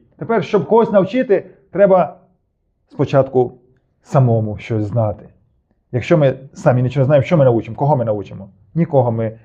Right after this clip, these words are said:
не зможемо навчити. В першу чергу себе навчити. «Визволи мене від вини кривавої». Давид просив, щоб визволив. Що ми заручники чогось. Ми заручники гріха. В кожного в нас є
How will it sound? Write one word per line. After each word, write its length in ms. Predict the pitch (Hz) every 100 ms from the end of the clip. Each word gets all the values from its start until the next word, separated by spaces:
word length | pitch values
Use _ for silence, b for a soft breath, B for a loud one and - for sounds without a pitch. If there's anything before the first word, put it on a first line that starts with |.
| b
не 100 | 127
зможемо 380 | 113 120 110 117
навчити. 480 | 117 113 - 117 - - b b b _
В 20 |
першу 260 | 175 151
чергу 220 | 151 170 143
себе 500 | 160 143 127 - - _ _ -
навчити. 500 | 123 - 127 - - _ _ _ _ _ _ _ _ _ _ _ _ _ _ _ _ _ _ _ -
«Визволи 580 | 120 185 208 175 185
мене 400 | 180 170 165 - - _ _ _ _ -
від 240 | 139 156
вини 440 | 127 147 160 170 165
кривавої». 720 | 135 135 135 123 110 101 - _ _ _ _ _ _ _ _ _ _ _ _ _ _ _ _ _ _ _ _ _ _ 113
Давид 280 | 120 143
просив, 320 | - 117 127 -
щоб 160 | 117 - _ -
визволив. 500 | 143 123 98 104 - _ _ _ _ _ _ _
Що 160 | 143
ми 160 | 135 151
заручники 560 | 135 139 185 165 139
чогось. 320 | 131 127 101 127
Ми 100 | 143
заручники 420 | 170 190 175 165
гріха. 340 | 135 - 123
В 80 | -
кожного 360 | 214 214 180 175
в 40 |
нас 200 | 175 151
є 320 | 165 165 135